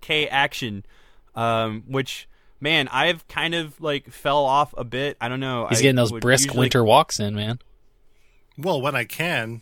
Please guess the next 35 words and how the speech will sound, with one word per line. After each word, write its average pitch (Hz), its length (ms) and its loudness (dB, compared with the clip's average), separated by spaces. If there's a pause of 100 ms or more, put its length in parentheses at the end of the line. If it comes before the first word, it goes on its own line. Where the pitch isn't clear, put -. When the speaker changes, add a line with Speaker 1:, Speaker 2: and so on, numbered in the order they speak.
Speaker 3:
my 120 140 -6
Speaker 2:
Mm-hmm. 117 120 -4
Speaker 3:
path 143 220 -2
has 131 160 -8
been 117 140 -8
snowed 123 400 -6
in 135 160 -6
and 117 160 -6
the 107 80 -14
river's 123 480 -6
overflowed 107 500 -10
a 110 40 -16
few 113 180 -10
times, 107 340 -8
Speaker 2:
True, 113 420 2
Speaker 3:
so 104 40 -2
Speaker 2:
true. 107 480 -4
Yeah. 110 120 -8
Speaker 3:
tomorrow 160 340 4
Speaker 1:
Sarah 151 100 4
has 147 160 2
become 139 300 -2
Speaker 2:
He's 135 60 0
Speaker 1:
his 135 120 0
Speaker 2:
fight-, 135 180 8
Speaker 1:
own 139 120 2
Speaker 2:
he's 117 100 0
Speaker 1:
walking 107 240 -2
Speaker 2:
fighting 123 260 4
Speaker 1:
simulator. 95 320 0
Speaker 2:
against - 0 -
nature. 107 720 -4
Speaker 3:
<laughs> - 40 -20 (260)
Exactly. 107 640 -8 (100)
Speaker 1:
<laughs> - 0 -